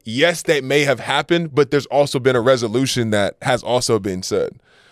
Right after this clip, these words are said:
right? Like, if you hear that,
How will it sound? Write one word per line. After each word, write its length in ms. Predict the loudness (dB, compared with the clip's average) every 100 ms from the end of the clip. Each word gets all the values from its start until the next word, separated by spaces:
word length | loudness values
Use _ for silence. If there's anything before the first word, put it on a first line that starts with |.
| _
right? 300 | 2 2 2
Like, 180 | 2 0
if 100 | -2
you 100 | -4
hear 580 | 0 4 6 4 2 -2 _ _ _ _
that, 380 | -4 -2 -2